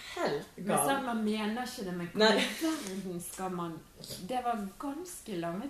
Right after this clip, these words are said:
Speaker 2: tre uker, jeg kan love deg.
Speaker 1: Litt av noen slutninger du tok der,
Speaker 2: Ja,
Speaker 1: ja.
Speaker 2: sant.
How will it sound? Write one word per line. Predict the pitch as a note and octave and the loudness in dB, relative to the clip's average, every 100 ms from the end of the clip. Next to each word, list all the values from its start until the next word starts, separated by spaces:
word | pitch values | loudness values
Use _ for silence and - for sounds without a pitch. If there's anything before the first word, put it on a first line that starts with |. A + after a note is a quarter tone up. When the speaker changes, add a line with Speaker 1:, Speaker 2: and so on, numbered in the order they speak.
| - | -6
Speaker 2:
tre | D4 | -4
uker, | A#3 F#3 - D3+ | -4 -4 -6 -6
jeg | F#3 G3+ | -6 -4
kan | F#3+ F3+ F#3 F#3 | -4 -2 -2 -4
love | E3+ E3+ F3+ A3 | -4 -4 -4 -6
deg. | G#3 A#3 | -4 0
Speaker 1:
Litt | C#4 C4+ | 2 4
av | |
noen | B3 B3 B3 | 4 4 0
slutninger | G#3+ A#3 - B3 G#3 F#3 | 0 0 2 4 6 4
du | F#3+ | 2
tok | A#3 F#3+ - | 4 2 2
der, | F3 E3 | 2 2
Speaker 2:
Ja, | E3 | 2
Speaker 1:
ja. | D3 | 0
Speaker 2:
sant. | E3 F3+ - - | -2 -4 -8 -20